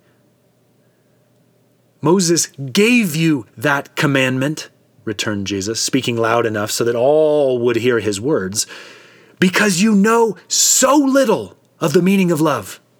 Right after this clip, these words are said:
But from the beginning of the creation,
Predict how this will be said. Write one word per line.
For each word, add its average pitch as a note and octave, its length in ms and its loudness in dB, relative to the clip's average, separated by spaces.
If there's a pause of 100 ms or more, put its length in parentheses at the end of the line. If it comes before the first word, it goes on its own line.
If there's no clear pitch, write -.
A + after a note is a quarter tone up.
(1300)
But F#3 120 2
from F#3+ 180 2
the G3 80 2
beginning A3+ 440 2
of A3+ 80 2
the A3+ 80 0
creation, F3 640 0